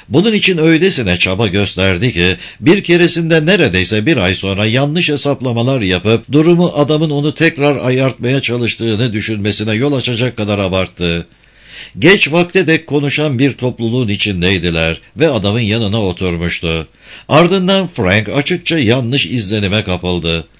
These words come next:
Kadınla Taurus D'den banyolara dek olayların bu aşamasında yapıldığı türden etkileyici ve kur yapıcı bir biçimde konuşarak yürüdü. Maya kendisine öfkelenmişti. Tamamen oynak görünmek istemiyordu.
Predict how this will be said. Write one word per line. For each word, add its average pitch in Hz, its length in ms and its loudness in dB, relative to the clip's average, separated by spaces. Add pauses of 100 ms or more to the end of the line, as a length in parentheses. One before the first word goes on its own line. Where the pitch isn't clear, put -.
(340)
Kadınla 190 520 2
Taurus 165 480 0
D'den 104 440 0
banyolara 92 640 -2
dek 104 160 0
olayların 127 640 -2
bu 147 140 0
aşamasında 104 600 -2
yapıldığı 110 580 -2
türden 98 520 -2
etkileyici 156 720 2
ve 151 100 2
kur 165 280 2
yapıcı 143 440 0
bir 120 220 -2
biçimde 120 400 -2
konuşarak 101 600 -2
yürüdü. 82 480 -4 (520)
Maya 87 340 0
kendisine 123 500 -2
öfkelenmişti. 92 1000 0 (320)
Tamamen 180 460 2
oynak 156 480 2
görünmek 139 400 0
istemiyordu. 85 960 -2